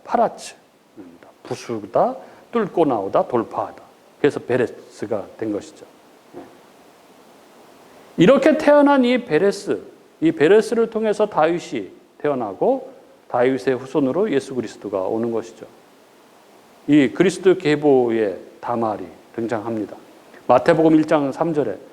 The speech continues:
"아브라함과 다윗의 자손 예수 그리스도의 계보라. 아브라함이 이삭을 낳고 이삭은 야곱을 낳고 야곱은 유다와 그의 형제들을 낳고 유다는 다말에게서 베레스와 세라를 낳고 베레스는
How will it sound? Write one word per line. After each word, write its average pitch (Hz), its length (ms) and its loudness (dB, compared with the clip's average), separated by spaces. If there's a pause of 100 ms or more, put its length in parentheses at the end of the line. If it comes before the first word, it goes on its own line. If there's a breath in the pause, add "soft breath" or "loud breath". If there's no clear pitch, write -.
(360 loud breath)
"아브라함과 190 920 4
다윗의 165 500 -2
자손 160 440 -2
예수 131 320 -6
그리스도의 165 520 -6
계보라. 127 480 -8 (560)
아브라함이 160 520 4
이삭을 160 320 -4
낳고 139 400 -2
이삭은 151 360 0
야곱을 143 380 0
낳고 160 480 -4 (180)
야곱은 139 540 0
유다와 131 380 2
그의 139 260 -2
형제들을 160 480 -4
낳고 127 560 -4 (240 loud breath)
유다는 214 500 2
다말에게서 160 1000 0 (160)
베레스와 147 800 0 (420)
세라를 170 500 -2
낳고 175 580 -4 (400)
베레스는 135 640 0